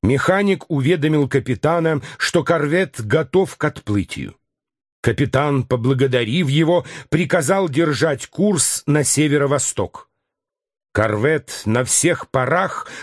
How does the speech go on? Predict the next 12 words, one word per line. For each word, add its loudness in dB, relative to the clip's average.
понёсся 2
к -2
бухте 0
Сан-Франциско. -2
Было 2
три 2
часа 0
утра. -4
Пройти 0
двести 0
двадцать -2
лье 2